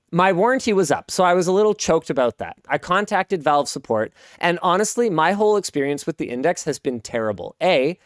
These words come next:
it wasn't available in my country, so I had to find someone in the U S to buy it and ship it to me,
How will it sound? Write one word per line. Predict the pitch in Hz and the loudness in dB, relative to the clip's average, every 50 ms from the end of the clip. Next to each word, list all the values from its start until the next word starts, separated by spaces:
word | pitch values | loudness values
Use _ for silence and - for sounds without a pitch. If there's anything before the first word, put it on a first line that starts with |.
| _ | _
it | - 139 | -4 -2
wasn't | 147 175 175 185 208 | 0 0 0 0 0
available | 196 180 185 180 185 165 170 | 0 2 2 2 2 2 0
in | 165 151 | 0 0
my | 147 143 | 0 -2
country, | 135 - 143 127 120 - - 98 95 117 147 - | -2 -2 -4 -6 -6 -6 -10 -12 -12 -12 -14 -14
so | - - - 123 117 117 117 | -10 -4 0 0 2 2 0
I | 104 123 131 | 0 -2 -2
had | 143 139 139 135 | 0 0 -2 -2
to | - - 143 139 139 131 127 120 _ | -4 -6 -4 -2 -2 -2 -4 -6 _
find | - 147 135 139 139 135 | -2 0 0 0 -2 -2
someone | - 165 147 135 131 131 | -2 -2 -2 -2 -2 -2
in | 131 123 | -2 -4
the | 123 120 | -4 -4
U | 117 120 120 | -4 -2 -2
S | 110 101 101 - | -2 -4 -6 -8
to | - - | -10 -14
buy | 117 - 127 120 113 110 | -8 -4 -2 -2 0 0
it | 107 104 87 - | -2 -4 -6 -10
and | - 113 101 | -14 -16 -12
ship | - - 131 - 123 | -8 -8 -8 -6 -8
it | 107 - | -10 -12
to | - - | -14 -14
me, | 87 90 120 - | -14 -14 -18 -18